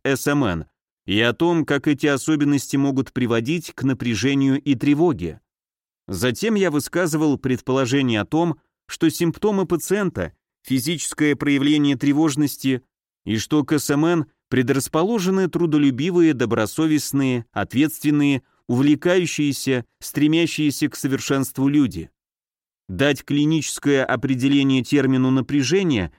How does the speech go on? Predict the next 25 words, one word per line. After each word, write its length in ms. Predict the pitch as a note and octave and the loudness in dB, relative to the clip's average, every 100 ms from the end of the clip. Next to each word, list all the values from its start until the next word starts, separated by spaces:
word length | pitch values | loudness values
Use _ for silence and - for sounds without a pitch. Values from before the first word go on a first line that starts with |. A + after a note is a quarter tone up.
| _ - | _ -2
невозможно, 920 | A2+ C3+ D#3 D3 F#3 F#3+ F#2 D2+ - _ _ _ | 2 4 2 2 0 0 -4 -10 -14 _ _ _
зато 460 | F2+ F2 C#3 E3+ A#3+ | -8 -2 -2 0 -2
это 200 | A3 F#3 | 0 -2
слово 360 | - F#3 F#3 | 0 0 2
понятно 560 | F3 E3+ E3+ D3+ - A2 | 0 0 0 0 0 -4
пациентам. 760 | A2 F2+ G#2 F2 E2 E2 E2+ _ _ _ _ _ _ - | -4 -6 -4 -4 -6 -10 -16 _ _ _ _ _ _ -6
Термины 520 | F#3+ G3+ F3+ E3+ D#3+ | 0 2 2 2 0
«психологический» 1120 | - D#3+ - D#3+ D3+ C#3+ D#3+ - B2+ - B2+ | 0 -2 0 0 0 0 -4 -4 -6 -4 -4
и 320 | - C3+ C3 | -2 -2 0
«эмоциональный» 1000 | B2+ B2+ A2+ B2+ A#2 B2+ E3 D#3+ D#3 C3 _ _ - | 0 0 -2 -2 0 0 0 2 0 -2 _ _ -4
также 340 | F#3+ F#3+ D#3+ | -2 0 0
не 120 | F3+ | 0
подходили, 760 | D#3+ D3+ - C#3+ G#2 F#2+ D2+ - _ _ | -2 -4 -2 -2 -2 -4 -6 -12 _ _
ведь 220 | - A#2 | -6 -6
человек 500 | - C#3+ D3 D3 D#3+ | -2 0 0 2 0
мог 220 | D#3 D3+ D#3 | 0 0 0
услышать 540 | C#3+ D#3 D#3+ D3+ C3 | 0 0 0 0 -2
их 160 | C#3+ - | -4 -2
как 300 | C#3 C3 - - | -4 -4 -8 -14
«с 160 | - | -6
вами 260 | C3 D3 D3 | -2 2 2
явно 380 | D3+ D3+ D3+ D3 | 2 2 0 -2
что-то 340 | - D3+ D3+ | -2 -2 0
не 160 | D#3+ E3+ | 0 0
так». 420 | - F2 - | -2 -4 -6